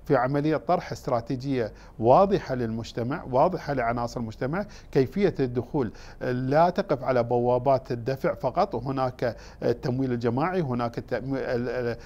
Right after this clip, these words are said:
التأمين الإلكتروني، كذلك هناك كثير من الممارسات التي تتوسع فيها تكنولوجيا المال. بالنسبة لنا كجمعية المحاسبين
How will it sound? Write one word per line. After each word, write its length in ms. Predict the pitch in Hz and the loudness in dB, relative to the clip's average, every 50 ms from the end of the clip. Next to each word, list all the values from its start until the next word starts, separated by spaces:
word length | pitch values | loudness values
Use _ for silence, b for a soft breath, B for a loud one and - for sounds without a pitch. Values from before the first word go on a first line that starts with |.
| B B B - | B B B -8
التأمين 680 | - - - 139 - 127 135 156 170 185 185 185 170 156 | -6 -2 -2 -2 -2 0 0 0 2 2 2 0 0 0
الإلكتروني، 640 | 143 143 139 - - 165 156 170 185 185 185 180 | 0 -2 -2 -2 0 0 2 2 2 0 -2 -4
كذلك 520 | - - 160 143 135 151 160 160 156 - 147 | -4 -4 -2 0 2 2 2 2 0 -2 -4
هناك 240 | 143 156 156 135 - | -4 -2 -2 -4 -4
كثير 520 | - 135 - - 147 - - 208 240 262 | -6 -8 -6 -4 -6 -4 -2 -2 -2 0
من 160 | 254 247 220 | 0 -2 -2
الممارسات 760 | 196 175 160 151 147 143 135 131 131 120 - 151 135 123 - | -2 -2 -2 0 0 2 2 2 0 0 0 0 0 0 0
التي 360 | 131 131 127 123 120 - 139 123 | -2 -2 -2 -2 -2 -4 -4 -4
تتوسع 640 | - 135 131 - 143 147 147 139 - 147 135 - | -4 -6 -4 -4 -2 -2 -2 -2 -2 -2 -4 -2
فيها 340 | - - 143 131 135 135 135 B B B B - - | -4 -4 -4 -2 -2 -4 -6 B B B B -6 -4
تكنولوجيا 500 | 151 123 135 139 139 143 135 127 131 127 | -2 0 2 2 2 2 2 0 0 -2
المال. 260 | 120 120 107 98 90 B B B B - | -2 -2 -2 -4 -6 B B B B 0
بالنسبة 400 | 165 202 240 233 240 - 254 208 | 2 2 2 2 2 2 2 2
لنا 200 | 208 202 185 139 | 2 2 2 0
كجمعية 520 | - - 135 135 135 127 135 175 208 - - | 0 -2 -2 -2 -2 -2 -2 -2 -2 -2 -2
المحاسبين 680 | 185 185 151 - - 143 123 - 135 123 131 139 196 240 | -4 -6 -4 -4 -4 -6 -6 -6 -6 -6 -4 -4 -4 -4